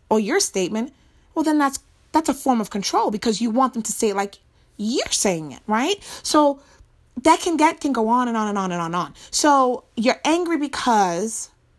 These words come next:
or I've been hurt, right? You're angry because of my experiences. You're angry because I, uh, yeah, I have to have control. You're angry because you're bossy. You're angry because somebody said something to you and you were embarrassed. You know, so that we can go,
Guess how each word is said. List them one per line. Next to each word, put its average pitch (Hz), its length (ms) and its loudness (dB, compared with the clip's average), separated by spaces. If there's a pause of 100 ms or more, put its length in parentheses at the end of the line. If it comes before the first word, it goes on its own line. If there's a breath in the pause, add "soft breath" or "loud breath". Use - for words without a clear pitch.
(640)
or 220 140 6
I've 185 220 2
been 185 100 -2
hurt, 170 300 -8 (140)
right? 196 200 -4
You're 202 160 -6
angry 254 200 -2
because 202 480 -2
of 180 140 -4
my 175 140 -2
experiences. 160 440 -10
You're 175 100 -6
angry 226 200 -2
because 196 480 -2
I, 180 180 -4 (420)
uh, 214 40 2
yeah, 214 200 4
I 175 100 4
have 190 260 -2
to - 80 -8
have 180 140 -4
control. 170 340 -8 (220 loud breath)
You're - 120 -6
angry 269 160 2
because 240 280 -2
you're 208 100 -2
bossy. 170 480 0 (240 loud breath)
You're - 140 -4
angry 294 220 2
because 226 680 0 (960)
somebody 247 320 -2
said 233 180 -2
something 226 300 -2
to 226 160 -4
you 226 80 0
and 214 140 -2
you 208 100 -2
were 220 80 -2
embarrassed. 170 880 -4 (300 loud breath)
You 277 80 4
know, 254 200 6
so 247 200 2
that 214 220 -2
we 226 100 -4
can 220 160 -4
go, 185 200 2